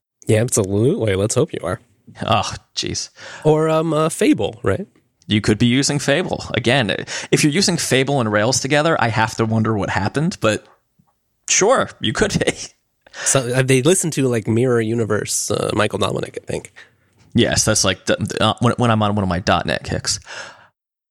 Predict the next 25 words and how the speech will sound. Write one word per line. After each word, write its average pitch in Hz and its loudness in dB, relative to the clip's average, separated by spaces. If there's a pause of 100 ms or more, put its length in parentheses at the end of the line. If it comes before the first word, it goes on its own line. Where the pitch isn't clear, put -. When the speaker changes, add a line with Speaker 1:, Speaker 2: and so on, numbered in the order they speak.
(520)
Speaker 2:
I 131 2
don't 170 2
wanna 147 2
downplay 98 0
this - -2
release, - -2 (140)
'cause - 0
I 104 4
think 127 2
it's 113 0
actually 104 0
a - -6
pretty 98 2
important 92 0
release. 82 0 (460)
Um, 87 0
there 104 2
are 120 4
changes 104 0
if 90 -2
you're 98 2
coming 92 0
from 92 0
Rails 80 0
five. 71 -4